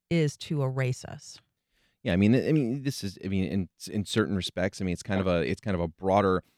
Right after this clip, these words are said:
Speaker 2: a, a, a, a kind of a, a, a broader, uh, uh, a fight than, than what, than what's happening here with the Confederate monuments, monuments, uh, here in Jacksonville. I mean, you're seeing,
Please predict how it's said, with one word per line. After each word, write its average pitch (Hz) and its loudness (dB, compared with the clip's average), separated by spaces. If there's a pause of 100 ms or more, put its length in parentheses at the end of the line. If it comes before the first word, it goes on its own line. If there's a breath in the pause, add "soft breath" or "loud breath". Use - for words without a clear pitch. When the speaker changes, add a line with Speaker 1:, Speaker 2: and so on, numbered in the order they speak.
(140)
Speaker 2:
a, 92 -6
a, 95 0 (160)
a, 101 -4
a 98 -12
kind 95 -6
of 85 -2
a, 92 -6
a, 87 -6 (400)
a 104 -6
broader, 101 4
uh, 90 2 (140)
uh, 85 0 (360)
a 95 -14
fight 101 0
than, 95 0
than 92 0
what, 95 -2
than 95 0
what's 92 -2
happening 101 -2
here 104 0
with 104 -2
the 98 -8
Confederate 95 -6
monuments, 104 -4 (360)
monuments, 98 -4
uh, 95 0
here 92 -4
in 90 -2
Jacksonville. 87 -4
I 85 -2
mean, 85 -2
you're 87 -4
seeing, 113 -2